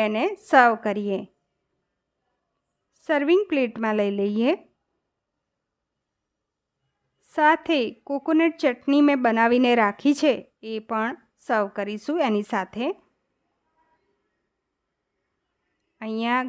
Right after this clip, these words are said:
ગ્રીન કોકોનટ ચટણી સાથે સર્વ કર્યા છે. એકદમ ટેસ્ટી અને અંદરથી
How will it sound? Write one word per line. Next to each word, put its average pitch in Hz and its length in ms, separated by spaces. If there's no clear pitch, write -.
ગ્રીન 262 400
કોકોનટ 226 480
ચટણી 214 480
સાથે 214 340
સર્વ 196 220
કર્યા 196 340
છે. 302 120
એકદમ 247 580
ટેસ્ટી 240 760
અને 214 140
અંદરથી 247 520